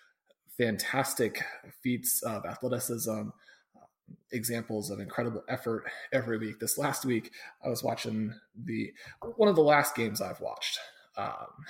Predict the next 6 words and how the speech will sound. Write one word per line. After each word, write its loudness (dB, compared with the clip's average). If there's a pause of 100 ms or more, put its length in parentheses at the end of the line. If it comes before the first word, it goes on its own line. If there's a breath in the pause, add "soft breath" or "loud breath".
<laughs> -4
because 2 (340 loud breath)
the -2
Denver 2
Broncos -4
are -4